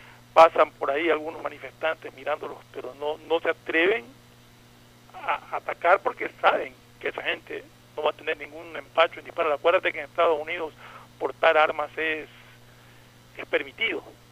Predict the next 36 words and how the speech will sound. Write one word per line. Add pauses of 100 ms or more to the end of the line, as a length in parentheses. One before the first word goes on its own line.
(600)
para
defender
tu,
tu
negocio,
tu,
tu
hogar. (520)
Entonces, (840)
a
mí
me
preocupa
mucho
esto
porque (520)
se
puede
ir
más (100)
allá
todavía
de
lo
que
ya
está
pasando. (1000)
Y
hay
reacciones
de
todas
clases,
o
sea,